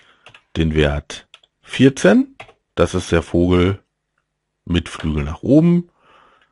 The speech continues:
Äh, dann mache ich eine kleine Pause, indem ich den Computer jetzt mal mit einer Schleife beschäftige.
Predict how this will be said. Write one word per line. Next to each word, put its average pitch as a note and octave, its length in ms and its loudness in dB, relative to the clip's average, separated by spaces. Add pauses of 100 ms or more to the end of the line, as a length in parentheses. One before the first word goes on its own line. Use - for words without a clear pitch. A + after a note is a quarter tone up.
(320)
Äh, F#2+ 260 2
dann F2+ 180 0
mache F2 180 2
ich - 100 -4
eine E2 80 -2
kleine D#2 280 -2
Pause, B2+ 520 2
indem F#2+ 240 0
ich F2 100 -4
den E2+ 120 -2
Computer E2 420 -2
jetzt D#2+ 220 -2
mal D#2 160 0
mit D#2+ 180 -6
einer D2+ 260 -10
Schleife B2+ 460 -2
beschäftige. C#3+ 720 0